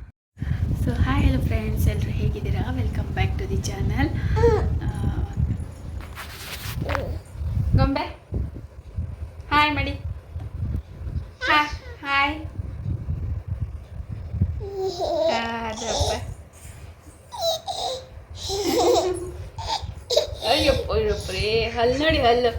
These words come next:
ಹಲ್ಲು ನೋಡಿ ನಮ್ಮನೆ ಮಗುದು. ಹ್ಮ್, ಚಂದ ಐತ್, ಚಂದ ಐತ್. ಓಹೋ, ನಿತ್ಕೊಂಡ ಈಗ? ನಿತ್ಕೊಂಡ? ಹಾ, ನಿತ್ಕೊಂಡಿದ್ದಾಳೆ ಅವಳ. ಹ್ಮ್. ಛೀ.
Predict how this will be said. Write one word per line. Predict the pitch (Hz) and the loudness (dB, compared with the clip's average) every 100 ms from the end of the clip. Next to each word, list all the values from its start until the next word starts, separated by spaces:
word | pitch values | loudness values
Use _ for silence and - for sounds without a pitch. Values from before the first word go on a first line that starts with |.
| - - 233 | -4 -8 0
ಹಲ್ಲು | 233 247 294 | 2 2 2
ನೋಡಿ | 349 320 | 2 2
ನಮ್ಮನೆ | 277 247 240 | 0 0 0
ಮಗುದು. | 240 240 233 233 233 240 254 | 0 2 2 4 4 4 4
ಹ್ಮ್, | 320 - - - - - - 427 339 | 4 2 -2 0 0 0 0 0 -2
ಚಂದ | 277 247 247 | -2 0 4
ಐತ್, | 247 220 | 6 6
ಚಂದ | 226 220 220 | 2 -2 -2
ಐತ್. | 214 214 - - 311 | -4 -4 -4 -2 4
ಓಹೋ, | 302 262 240 226 - - - - | 6 6 2 0 -6 -14 -10 -6
ನಿತ್ಕೊಂಡ | 285 415 403 349 320 | 0 0 4 6 6
ಈಗ? | 277 247 226 220 233 - - - - | 4 4 2 4 2 -2 -4 -4 -4
ನಿತ್ಕೊಂಡ? | 262 - - 311 302 | -6 -6 -2 0 2
ಹಾ, | 233 214 208 220 - - - - - - 208 - - - - - - - - - | 2 0 0 0 0 -2 -8 -2 0 2 0 0 -2 -2 -6 -6 -2 0 0 -2
ನಿತ್ಕೊಂಡಿದ್ದಾಳೆ | - - 302 339 311 240 | -4 -2 0 0 2 2
ಅವಳ. | 190 - - - - - - - - - - - - - - - - 494 - - | 2 2 0 -2 -2 -4 -8 -12 -8 -4 -4 -6 -10 -12 -14 -10 -4 -4 -6 -14
ಹ್ಮ್. | 226 220 - - - - - 494 480 466 - - - - - - - - - - - - 440 453 466 440 392 - - - - - - - | -14 -14 -8 -8 -8 -16 -6 -2 -2 -4 -12 -8 -6 -6 -8 -8 -2 2 2 0 -4 0 2 2 2 0 -4 -6 -8 -6 -6 -8 -10 -6
ಛೀ. | - | -2